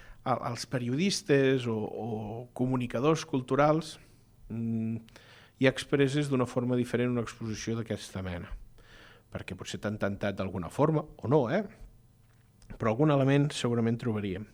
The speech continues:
Els conservadors de museus i els professionals del sector de sentir-se que no estan fent correctament la seva feina perquè potser no han pogut participar tant com voldrien.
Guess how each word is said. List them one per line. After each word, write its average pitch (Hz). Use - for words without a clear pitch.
Els 120
conservadors 139
de 156
museus 143
i 143
els 139
professionals 127
del 123
sector 127
de 127
sentir-se 127
que 131
no 147
estan 113
fent 123
correctament 107
la 104
seva 98
feina 101
perquè 113
potser -
no 120
han 117
pogut 147
participar 107
tant 104
com 101
voldrien. 190